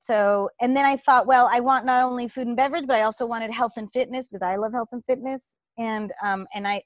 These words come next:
and I thought for the frontline workers, that was, like, a really good way to be able to, like, self-care, you know, think of something different, just get out. I have that, right? I, of course, like,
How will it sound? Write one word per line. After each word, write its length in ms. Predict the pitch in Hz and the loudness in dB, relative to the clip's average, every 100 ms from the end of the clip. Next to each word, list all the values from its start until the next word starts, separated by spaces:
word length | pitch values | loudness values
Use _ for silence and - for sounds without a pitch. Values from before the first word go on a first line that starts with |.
| - | -8
and 140 | 202 | -4
I 100 | 202 | -4
thought 280 | 196 214 190 | 0 2 2
for 120 | - 190 | -2 -8
the 60 | |
frontline 480 | 180 220 185 196 190 | -2 -2 -2 -4 -4
workers, 520 | 208 349 - 220 202 196 | 0 0 -2 -8 -6 -6
that 160 | 147 | -4
was, 120 | 190 190 | -6 -8
like, 140 | 180 | -10
a 60 | 190 | -8
really 300 | 196 196 196 | -6 -4 -6
good 200 | 196 175 | -8 -6
way 340 | 190 185 190 | -4 -4 -4
to 80 | 185 | -6
be 180 | 175 185 | -6 -8
able 200 | 180 185 | -6 -10
to, 160 | - | -8
like, 240 | 180 170 165 _ _ _ _ _ _ | -4 -4 -4 _ _ _ _ _ _
self-care, 540 | - 262 254 - 381 233 | 2 2 2 -4 0 0
you 140 | 202 | -2
know, 160 | 202 196 - | -6 -6 -6
think 240 | 233 - | -8 -8
of 80 | 185 | -14
something 340 | 220 196 202 | -12 -10 -10
different, 640 | 233 277 - 247 233 226 202 | -6 -6 -6 -4 -4 -6 -10
just 180 | 185 196 | -14 -6
get 160 | 190 | -2
out. 560 | 214 233 214 208 202 131 _ _ _ _ _ - | 0 2 4 4 2 -6 _ _ _ _ _ 2
I 200 | 277 269 | 4 4
have 300 | 269 277 262 | 4 2 4
that, 240 | 285 269 254 | 4 4 2
right? 240 | 269 285 | 2 2
I, 180 | 233 233 | 2 0
of 160 | 220 202 | -4 -4
course, 340 | 262 254 247 247 | 0 0 0 -2
like, 180 | 220 | -2